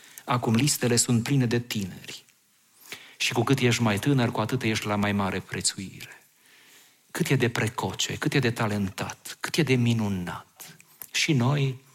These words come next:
duși de val, ne uităm la ei ca la niște icoane. Până când ne fac câte o nefăcută. Și atunci ne trezim și iar adormim și tot așa.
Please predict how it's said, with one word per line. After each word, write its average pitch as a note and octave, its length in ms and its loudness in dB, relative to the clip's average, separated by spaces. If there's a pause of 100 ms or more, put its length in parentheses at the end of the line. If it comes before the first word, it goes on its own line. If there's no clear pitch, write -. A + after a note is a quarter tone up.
(420)
duși C#3 320 0
de G2+ 80 -4
val, A#2 520 -4 (840)
ne F3+ 80 2
uităm C3+ 320 4
la A2 100 2
ei G#2 240 0
ca G#2+ 120 -6
la G2+ 60 -2
niște G2 300 -2
icoane. F#2+ 520 -10 (2500)
Până G3+ 180 4
când D3+ 200 2
ne B2 80 4
fac B2+ 220 -2
câte - 220 -6
o G3 40 0
nefăcută. - 540 -6 (1400)
Și - 80 -6
atunci E3+ 220 2
ne C#3 140 10
trezim B2+ 760 2 (720)
și - 200 -2
iar B2 200 2
adormim C3 800 2
și - 160 -4
tot - 220 -6
așa. - 220 -4